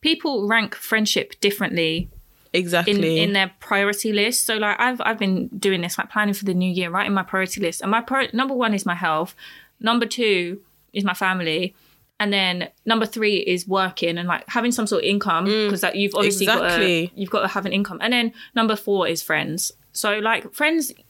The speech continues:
Speaker 1: you come quite far back, I guess, but you're al-, also quite far
Speaker 2: But
Speaker 1: to the
Speaker 2: that's
Speaker 1: front
Speaker 2: not
Speaker 1: because
Speaker 2: even
Speaker 1: you come
Speaker 2: far
Speaker 1: ahead
Speaker 2: back.
Speaker 1: of, like, leisure and all,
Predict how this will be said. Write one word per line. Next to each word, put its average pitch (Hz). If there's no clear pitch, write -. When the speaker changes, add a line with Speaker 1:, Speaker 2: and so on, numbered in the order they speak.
Speaker 1:
you 247
come 277
quite 208
far 180
back, 175
I 196
guess, 185
but -
you're 269
al-, 285
also 285
quite 247
far 320
Speaker 2:
But -
Speaker 1:
to 349
the 339
Speaker 2:
that's -
Speaker 1:
front 254
Speaker 2:
not 294
Speaker 1:
because 320
Speaker 2:
even 311
Speaker 1:
you 233
come 262
Speaker 2:
far 269
Speaker 1:
ahead 262
Speaker 2:
back. 175
Speaker 1:
of, -
like, 196
leisure 208
and 165
all, 208